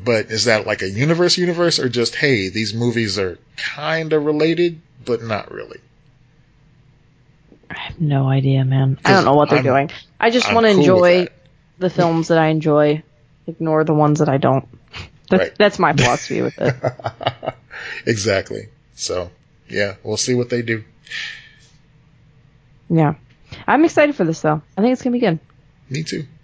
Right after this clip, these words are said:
Speaker 1: When's it coming out? This year, or?
Speaker 2: No, it's gotta be next year.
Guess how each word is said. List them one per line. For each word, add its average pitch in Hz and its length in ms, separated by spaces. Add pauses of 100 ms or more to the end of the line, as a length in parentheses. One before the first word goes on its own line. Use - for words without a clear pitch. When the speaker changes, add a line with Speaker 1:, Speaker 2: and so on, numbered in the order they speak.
(1700)
Speaker 1:
When's 208 200
it - 80
coming 202 180
out? 113 180
This 175 240
year, 247 340
or? 92 1000
Speaker 2:
No, 160 880
it's 147 140
gotta 160 200
be 147 140
next - 240
year. - 240